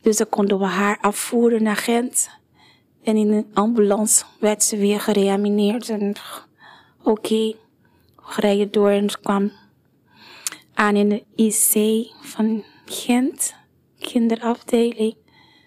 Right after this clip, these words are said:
En ze zeggen van, "We gaan al ons best doen, wat we kunnen doen."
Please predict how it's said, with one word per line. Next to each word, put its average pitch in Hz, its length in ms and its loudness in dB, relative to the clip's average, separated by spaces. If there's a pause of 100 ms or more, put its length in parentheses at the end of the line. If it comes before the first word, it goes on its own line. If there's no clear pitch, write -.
(560)
En 226 120 0
ze - 120 -6
zeggen - 320 0
van, 214 200 -4
"We 208 80 2
gaan 220 260 -6
al 208 240 -2
ons 226 300 0
best 196 360 -2
doen, 220 220 0 (380)
wat 214 200 -2
we 214 80 -2
kunnen 220 380 0
doen." 214 260 -4